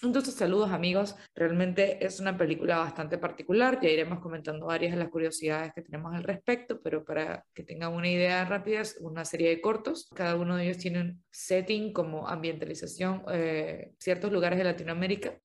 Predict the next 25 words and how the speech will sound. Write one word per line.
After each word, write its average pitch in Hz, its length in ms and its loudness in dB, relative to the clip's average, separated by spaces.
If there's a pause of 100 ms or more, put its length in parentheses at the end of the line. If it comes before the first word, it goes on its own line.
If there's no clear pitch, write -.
y 170 80 2
para 170 180 4
los 170 200 2
que 165 360 4
un 175 320 2
equipo 180 720 2
de 156 260 4
Disney 170 440 2
fue 185 440 6
a 151 60 0
visitar 147 400 0
a 151 60 6
Latinoamérica 151 580 2
para 147 140 2
hacer 147 340 0 (180)
averiguaciones, 151 840 4
para 151 140 2
hacer 147 220 2
estudios 180 760 2
sobre 156 520 2
los 160 140 -2
países 151 340 0
latinoamericanos 170 680 2
y 226 60 4
producir 147 560 2